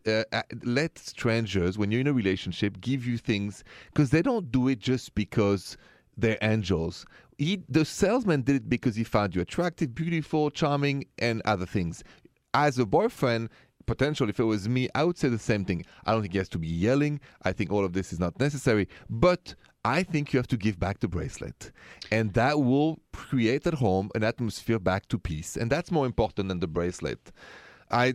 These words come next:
I don't know what Angie believes. I can't wait to hear a reaction to what I said. But that's my solution for you, Taylor. Give back the bracelet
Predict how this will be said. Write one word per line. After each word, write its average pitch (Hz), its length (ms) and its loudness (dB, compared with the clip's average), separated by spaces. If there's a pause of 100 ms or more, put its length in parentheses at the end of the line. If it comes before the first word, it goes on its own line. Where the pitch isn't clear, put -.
I 113 120 2
don't 131 200 0
know 127 80 2
what 113 120 2
Angie 104 400 0
believes. 139 360 0
I 107 120 0
can't 110 200 -2
wait 107 160 -2
to 98 80 -2
hear 101 160 2
a 90 80 0
reaction 92 380 -2
to 90 80 -2
what 90 100 2
I 107 140 2
said. 85 260 -4
But 90 140 -6
that's 127 280 -2
my 104 140 0
solution 98 380 -4
for 90 140 -2
you, 90 120 2
Taylor. 78 300 -2
Give 87 240 -6
back 131 200 0
the 220 80 -2
bracelet 104 600 -2